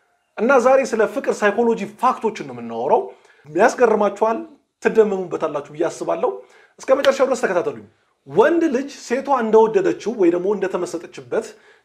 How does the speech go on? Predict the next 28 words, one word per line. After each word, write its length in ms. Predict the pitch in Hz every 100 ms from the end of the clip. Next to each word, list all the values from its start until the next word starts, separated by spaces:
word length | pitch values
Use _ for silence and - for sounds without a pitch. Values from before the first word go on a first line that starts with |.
| 135
ግምቱን 520 | 190 240 339 330 349
ከመጠን 420 | - 233 262 294 247
በላይ 200 | 202 160
ያስቀምጣል። 460 | - 147 123 117 - _ _ _ _ _ _ 123
በተቃራኒው 680 | 131 180 254 294 294 294 262
ሴቷ 220 | 240 240 233
ደግሞ 240 | 208 185 175 392 - _ -
ግምቷን 520 | 139 254 277 269 240
ታሳንሷለች። 600 | 202 180 147 - 110 101 - _ _ _ _ _ _ _ -
ይሄ 120 | 214 285
ፋክት 320 | - 240 233
ነው፣ 180 | 180 139 143
ሪል 140 | 208
ነው። 140 | 135 104 _ _ _ _
እኛ 140 | 185 240
ወንዶች 320 | 269 277 277 - 185 156
የሆነ 260 | 156 214 254
ሴት 200 | - 208
እንደወደደችን 580 | 180 190 180 175 156 247
ወይ 140 | 180
ደግሞ 140 | 160 196
እንደተመሰጠችብን 800 | 175 175 165 175 - - 127 117
ካወቅን 480 | 139 175 208 208 - - _ _ _ _ _
በቃ 220 | 135 208 185
በሙሉ 320 | 147 180 247 285
ኮንፊደንስ 520 | 233 214 226 302 320 190
አለ 180 | 165 160
አይደል፣ 200 | 170